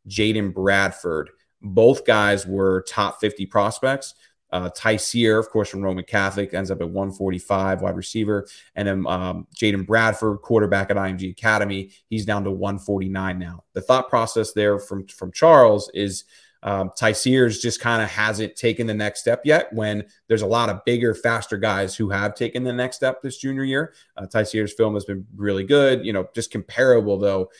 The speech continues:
to sophomore year where it hasn't kinda taken, um, you know, uh, to the next level. And then Jaden Bradford, <laughs> I mean, he was saying just kind of, it's really hard to evaluate I M G quarterbacks because they're always blowouts.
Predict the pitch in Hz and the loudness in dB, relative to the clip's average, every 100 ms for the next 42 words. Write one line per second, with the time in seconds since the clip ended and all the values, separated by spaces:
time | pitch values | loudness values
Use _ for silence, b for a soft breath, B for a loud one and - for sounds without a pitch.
0 | b _ 101 - 143 135 110 98 95 95 | b _ 0 4 4 4 -2 -2 0 0
1 | 98 95 101 95 92 101 90 - 101 95 | 0 0 -2 -6 -8 -6 -8 -6 -8 -6
2 | 90 87 87 92 b b b 98 87 92 | -10 -10 -14 -14 b b b -10 -8 -8
3 | 90 - - - 92 92 92 - 98 90 | -10 -10 -10 -6 -4 -4 -4 0 0 0
4 | 85 b b 117 110 117 156 104 107 131 | -6 b b -2 2 4 4 4 2 2
5 | 135 - 104 98 95 - _ - - 113 | 2 0 -4 -4 -6 -10 _ -10 -8 -8
6 | - B B 120 196 190 151 127 117 123 | -10 B B 2 6 6 8 6 6 0
7 | 139 117 101 - _ - - - 135 160 | 2 2 2 -4 _ 2 2 2 4 6
8 | 143 123 135 135 123 107 110 123 123 127 | 8 8 8 6 0 0 0 2 2 2
9 | 127 101 110 113 110 110 110 110 120 135 | 0 0 -2 -2 -6 -6 -2 -2 2 0
10 | 143 - 120 113 110 110 110 113 139 143 | 0 -6 0 0 0 -2 2 4 2 0
11 | - 113 113 113 123 - | -4 -4 -2 -2 -4 -6